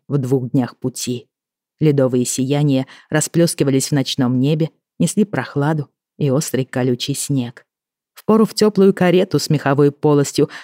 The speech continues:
а лучше на жаркий базар артефактов за ражем лесом. Там и горячие голубые кристаллы, и пряный фарисей, и янтарные фонари. К закату второго дня хрустальный мороз отлил перед Хсцефом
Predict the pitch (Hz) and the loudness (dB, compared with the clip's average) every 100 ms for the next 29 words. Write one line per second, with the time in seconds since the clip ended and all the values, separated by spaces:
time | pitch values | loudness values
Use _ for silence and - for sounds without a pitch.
0 | - 196 202 240 - 185 165 156 185 - | -6 2 2 4 4 4 4 2 2 2
1 | 165 143 147 139 156 156 - 147 - 147 | 2 4 2 2 2 0 0 -2 -2 -4
2 | 160 - 123 - _ 139 131 120 120 123 | -4 -6 -10 -12 _ -4 -2 -2 -2 0
3 | 127 117 117 117 120 - _ _ - 240 | 0 -2 -4 -8 -8 -12 _ _ -2 2
4 | 175 151 139 139 190 - 151 143 147 143 | 4 4 2 2 2 2 2 4 2 4
5 | 165 151 - - - 185 196 165 - - | 2 2 -2 -4 -2 0 2 2 -2 -6
6 | - - 247 202 156 - 135 127 - 151 | -4 0 2 4 2 0 0 0 0 0
7 | 185 - - 269 190 156 - 165 135 127 | 0 -4 0 2 4 4 2 -2 0 0
8 | 131 127 131 120 139 131 _ _ _ _ | -2 -2 -2 -2 -4 -6 _ _ _ _
9 | _ _ - 147 135 127 127 - 127 123 | _ _ -4 -2 -2 -2 -4 -4 -2 -2
10 | 120 120 131 147 - _ _ - 190 220 | -2 -2 -2 -2 -8 _ _ -4 -2 2
11 | 220 196 180 185 202 - 170 - 185 185 | 4 6 4 2 0 -2 -4 2 4 4
12 | 151 151 - - 170 170 156 147 | 2 0 -2 -4 0 0 0 -2